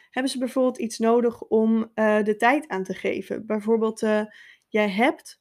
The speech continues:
je toets goed gemaakt." En dan is gemaakt het zelfstandig werkwoord. Dat is het belangrijkste werkwoord uit de zin. Het is geen koppelwerkwoord, het is echt een handeling, maken. Ehm,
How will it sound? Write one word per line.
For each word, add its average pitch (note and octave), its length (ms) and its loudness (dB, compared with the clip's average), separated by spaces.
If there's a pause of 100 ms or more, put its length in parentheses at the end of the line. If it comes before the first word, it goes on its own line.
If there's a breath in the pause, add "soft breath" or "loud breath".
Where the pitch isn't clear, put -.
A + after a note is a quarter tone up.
je A3+ 160 -2
toets C4 280 -6
goed A#3+ 260 -6
gemaakt." - 640 -6 (560)
En G3 100 -4
dan G3 120 0
is G3 140 -2
gemaakt A3 540 2
het - 140 -12
zelfstandig F#3+ 540 -6
werkwoord. B3+ 440 -2
Dat C4 100 -8
is - 60 -8
het A3 140 -2
belangrijkste A#3 640 0
werkwoord A3 300 -4
uit G3 160 -6
de G3 60 -16
zin. C#4 300 -6
Het A3+ 140 -14
is G3 120 -6
geen F#3 200 -8
koppelwerkwoord, G3 560 -2
het F3+ 120 -12
is E3+ 60 -12
echt - 120 -14
een F3+ 80 -4
handeling, F#3 500 0
maken. F#3+ 540 -4 (680 loud breath)
Ehm, G3 420 2